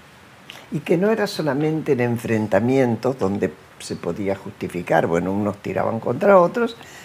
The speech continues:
sino secuestros que después mataron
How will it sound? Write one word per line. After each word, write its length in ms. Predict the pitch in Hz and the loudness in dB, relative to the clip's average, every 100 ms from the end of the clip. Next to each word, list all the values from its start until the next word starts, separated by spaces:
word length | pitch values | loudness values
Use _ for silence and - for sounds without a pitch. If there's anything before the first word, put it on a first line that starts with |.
| - | -16
sino 380 | - 160 214 247 | -4 0 2 0
secuestros 760 | - 120 - 165 180 - 269 - - - - - - - - | 0 -2 4 4 4 2 2 0 -16 -20 -20 -20 -20 -12 -2
que 120 | 95 | -2
después 420 | 67 110 113 - - - - - - - - - - | 0 -2 -2 -6 -16 -20 -20 -20 -20 -20 -20 -20 -8
mataron 420 | 220 - 208 - | -4 -2 0 -2